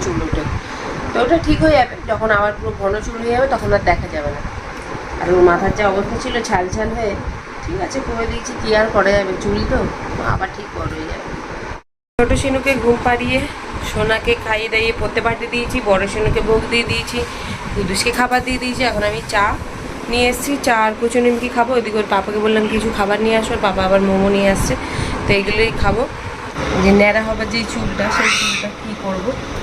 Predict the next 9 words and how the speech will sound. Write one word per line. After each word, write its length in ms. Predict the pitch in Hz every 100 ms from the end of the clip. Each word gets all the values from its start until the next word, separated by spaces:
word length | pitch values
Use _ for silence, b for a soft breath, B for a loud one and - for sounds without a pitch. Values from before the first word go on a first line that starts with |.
| - - -
সেটা 200 | 214 208
তোমাদের 260 | 208 208 214 214
নেক্সট 240 | 196 185 185
ভিডিওতে 420 | 190 208 196 208 196 - 180
জানিয়ে 360 | 196 180 185 185
দেবো, 140 | 180 190 -
ঠিক 160 | - 240 247
আছে? 140 | -
আহ, 960 | - - - - - - - 175 170 170